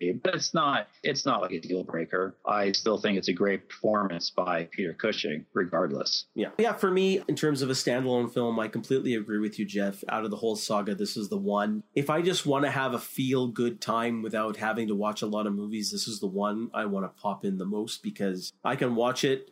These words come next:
Speaker 2: and not have to worry about watching something else again, because the ending of this movie feels almost complete,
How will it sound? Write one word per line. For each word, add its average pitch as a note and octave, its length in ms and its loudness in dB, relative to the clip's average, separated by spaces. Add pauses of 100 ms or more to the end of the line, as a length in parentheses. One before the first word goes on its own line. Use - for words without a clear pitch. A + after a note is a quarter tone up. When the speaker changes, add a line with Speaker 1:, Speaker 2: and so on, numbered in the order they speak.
(120)
Speaker 2:
and A2 280 0
not A2 180 0
have A2+ 160 -2
to A#2 80 -4
worry A2 220 0
about G#2 160 2
watching G2 320 -2
something G2 420 -2
else F#2 380 -2
again, G#2 480 -2
because G2+ 420 -2 (120)
the C3 180 2
ending B2+ 340 4
of A2 100 0
this A2+ 200 -4
movie A2+ 360 0
feels G#2 760 -4 (220)
almost A2+ 480 0
complete, G2+ 460 -4